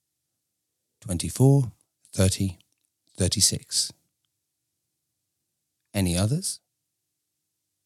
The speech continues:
Okay, this will help. What happens if you divide thirty-six by eight? You get four point five.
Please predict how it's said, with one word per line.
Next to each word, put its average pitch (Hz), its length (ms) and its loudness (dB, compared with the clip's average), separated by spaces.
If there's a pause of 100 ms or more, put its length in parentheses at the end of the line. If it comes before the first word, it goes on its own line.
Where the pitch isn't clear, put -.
(1300)
Okay, 104 480 0 (1040)
this 120 280 2
will 92 140 0
help. 78 320 -8 (2000)
What 147 200 -4
happens 92 680 -2 (240)
if 104 160 -4
you 135 100 6
divide 120 540 2
thirty-six - 1000 0 (440)
by 95 380 -2
eight? 87 420 -8 (3000)
You 104 220 2
get 123 320 -2
four 117 480 2
point 87 420 -2
five. 90 640 -12